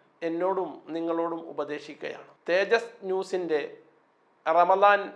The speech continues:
വിചാരത്തിലേക്ക് സ്വാഗതം. ജീവിതത്തിൽ പ്രാധാന്യമുള്ള പലതിൻ്റെയും വാർഷികങ്ങൾ ആഘോഷിക്കുകയും ആചരിക്കുകയും ചെയ്യുക എന്നത് നമ്മുടെ നാട്ടിൽ പല ആളുകളുടെയും ശീലമാണല്ലോ.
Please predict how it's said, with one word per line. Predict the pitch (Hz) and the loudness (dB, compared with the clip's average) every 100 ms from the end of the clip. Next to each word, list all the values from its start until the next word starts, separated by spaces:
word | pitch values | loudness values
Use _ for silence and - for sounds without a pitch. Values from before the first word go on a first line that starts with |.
| 170 | -10
വിചാരത്തിലേക്ക് | 160 175 175 170 160 160 156 156 160 - - | 4 6 6 4 -2 -4 -4 -10 -12 -14 -6
സ്വാഗതം. | 143 139 139 147 - _ _ _ 175 151 | -4 -2 -6 -10 -18 _ _ _ -16 -10
ജീവിതത്തിൽ | 220 233 240 233 240 226 - 196 | -6 0 2 2 0 -4 -2 6
പ്രാധാന്യമുള്ള | 196 214 233 247 247 233 214 208 202 - | 10 10 12 10 8 2 4 4 2 4
പലതിൻ്റെയും | 180 190 226 220 214 202 202 - 165 | 4 4 2 0 0 0 -8 0 4
വാർഷികങ്ങൾ | 175 202 - 202 196 190 190 - 165 | 4 4 -4 -2 0 0 -2 4 6
ആഘോഷിക്കുകയും | 180 208 208 202 185 170 156 120 - _ _ _ _ - 175 208 | 6 2 -2 -6 -4 -4 -4 -10 -20 _ _ _ _ 0 8 10
ആചരിക്കുകയും | 233 247 247 240 240 233 233 226 | 10 6 -2 -4 -2 0 -2 -4
ചെയ്യുക | 208 214 220 214 208 | -2 6 10 10 8
എന്നത് | 196 196 196 175 | 2 0 -2 2
നമ്മുടെ | 180 190 202 190 | 0 2 0 2
നാട്ടിൽ | 175 175 175 175 - | 2 2 -2 -4 6
പല | 185 214 185 185 | 8 8 8 6
ആളുകളുടെയും | 196 214 214 190 196 185 180 - | 6 4 2 0 0 -4 -8 -16
ശീലമാണല്ലോ. | 175 185 208 190 175 151 135 | -12 -2 2 4 2 0 -6